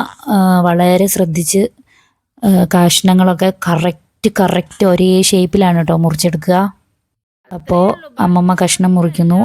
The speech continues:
അമ്മ എനിക്ക് ചായ തരുന്നു. ചായ കിട്ടിയാൽ എല്ലാവരും ഓരോ ഭാഗത്തേക്ക് പോയിരുന്ന് ചായ കുടിക്കുന്നു. ഇങ്ങനെയൊക്കെ ഇരിക്കുന്ന കണ്ടാ തോന്നും ഞങ്ങൾ, നമ്മൾ തമ്മിൽ എന്തെങ്കിലും പ്രശ്നങ്ങളുണ്ടെന്ന്. ഇതൊക്കെ ഓരോരുത്തരുടെ സ്ഥിരം സ്പോട്ടുകളാണ് ട്ടോ.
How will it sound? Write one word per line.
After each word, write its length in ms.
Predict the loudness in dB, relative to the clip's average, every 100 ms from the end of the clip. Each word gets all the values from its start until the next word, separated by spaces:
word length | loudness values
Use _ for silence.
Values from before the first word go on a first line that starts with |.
| -2
അമ്മ 200 | 0 2 2
എനിക്ക് 320 | 2 0 -2
ചായ 320 | 0 0 2 2
തരുന്നു. 380 | 2 2 2 0 -4 -16 -20 _ -6
ചായ 240 | 0 2 2
കിട്ടിയാൽ 460 | 0 0 0 2 2
എല്ലാവരും 580 | 2 2 2 2 0 0
ഓരോ 220 | 0 2 0
ഭാഗത്തേക്ക് 600 | 0 -2 -4 -6 -6 -4
പോയിരുന്ന് 400 | -2 -2 -4 -6
ചായ 280 | -2 0 0
കുടിക്കുന്നു. 460 | 0 -4 -4 -4 -4 -8 _ _ _ _ _ -2
ഇങ്ങനെയൊക്കെ 480 | 2 2 2 0 0
ഇരിക്കുന്ന 320 | 0 0 2
കണ്ടാ 280 | 2 2 0
തോന്നും 320 | 2 0 0 -2
ഞങ്ങൾ, 300 | -2 0 2 0 -4 -2
നമ്മൾ 240 | 0 2 2
തമ്മിൽ 240 | 2 2
എന്തെങ്കിലും 380 | 2 0 0 0
പ്രശ്നങ്ങളുണ്ടെന്ന്. 840 | -2 -4 -2 -2 0 0 0 0 -4 -10 -16 -6
ഇതൊക്കെ 240 | -2 0 2
ഓരോരുത്തരുടെ 520 | 2 2 0 0 0
സ്ഥിരം 480 | -2 -2 0 0 0 -4 -8 _
സ്പോട്ടുകളാണ് 880 | -12 -2 0 0 0 0 0 0 -2
ട്ടോ. 180 | -2 -2